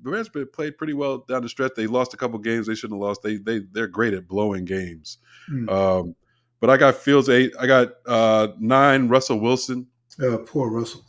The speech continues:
Speaker 2: man.
Speaker 1: Yeah.
Speaker 2: I thought, I thought he was
Speaker 1: Um,
Speaker 2: on the rebound.
Speaker 1: did you see, did you see, uh, Sean Payton screaming
Speaker 2: Yeah.
Speaker 1: at him?
Speaker 2: Yeah, did
Speaker 1: What did
Speaker 2: we
Speaker 1: you
Speaker 2: ever
Speaker 1: think about
Speaker 2: get a
Speaker 1: that?
Speaker 2: clarification about, some people trying, "Well, he wasn't really yelling. You know, he, he, he was kinda, he was just kinda yelling to make a point, or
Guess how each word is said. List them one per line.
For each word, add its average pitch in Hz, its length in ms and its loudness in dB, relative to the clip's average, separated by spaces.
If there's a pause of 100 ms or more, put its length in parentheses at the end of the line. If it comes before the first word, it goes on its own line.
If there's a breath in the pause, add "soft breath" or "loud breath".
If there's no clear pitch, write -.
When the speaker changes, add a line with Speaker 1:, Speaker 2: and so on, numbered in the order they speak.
Speaker 2:
man. 131 260 -20 (380)
Speaker 1:
Yeah. 98 300 -2 (200)
Speaker 2:
I 156 100 2
thought, 165 220 6
I 165 60 6
thought 165 220 6
he 175 80 8
was 156 120 4
Speaker 1:
Um, 151 60 6
Speaker 2:
on 147 60 2
the 139 80 4
rebound. 127 560 -2 (580)
Speaker 1:
did 123 140 -2
you 135 60 -2
see, 151 200 2
did 135 220 -6
you 131 60 -8
see, 143 300 2
uh, 127 220 4 (380 soft breath)
Sean 127 260 -2
Payton 127 320 0
screaming 220 320 2
Speaker 2:
Yeah. 135 120 4
Speaker 1:
at 135 60 0
him? 135 140 -10 (320)
Speaker 2:
Yeah, 233 120 -2
did 160 360 0
Speaker 1:
What 170 100 0
did - 0 -
Speaker 2:
we 196 80 -2
Speaker 1:
you 233 80 0
Speaker 2:
ever 220 100 -2
Speaker 1:
think - 80 -
about 208 60 4
Speaker 2:
get 180 60 0
a - 40 0
Speaker 1:
that? - 60 2
Speaker 2:
clarification 202 720 -2
about, 165 260 -4 (220 loud breath)
some 208 180 -2
people 180 260 -2
trying, 151 220 0
"Well, 170 300 4
he 175 100 2
wasn't 165 240 4
really 156 240 2
yelling. 151 300 2
You 147 60 -4
know, 151 120 -2
he, 147 220 0
he, 135 300 -6
he 139 260 -4
was 127 120 -10
kinda, 139 360 -8 (340 loud breath)
he 156 60 4
was 147 160 6
just 147 260 2
kinda 139 320 -2 (420 soft breath)
yelling 139 760 -2
to 135 100 -10
make 139 220 0
a 123 40 -16
point, 135 380 -6
or - 240 -20